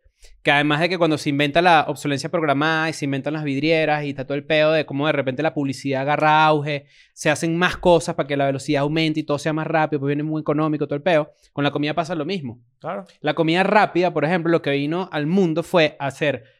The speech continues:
Speaker 1: la función de algo muy barato, pero que evidentemente es demasiado dañino.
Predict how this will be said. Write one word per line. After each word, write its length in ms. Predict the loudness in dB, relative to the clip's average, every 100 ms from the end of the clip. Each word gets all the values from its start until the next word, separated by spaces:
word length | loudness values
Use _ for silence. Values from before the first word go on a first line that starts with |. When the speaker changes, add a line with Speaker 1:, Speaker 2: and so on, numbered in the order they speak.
| _ _
Speaker 1:
la 120 | -6 -2
función 320 | 0 0 2
de 60 | 2
algo 160 | 2
muy 180 | 4 6
barato, 540 | 6 6 4 0 -8 -6
pero 160 | -4 -2
que 80 |
evidentemente 440 | -2 -4 -4 -6 -4
es 60 |
demasiado 420 | -4 -6 -2 0 0
dañino. 420 | 0 -2 -4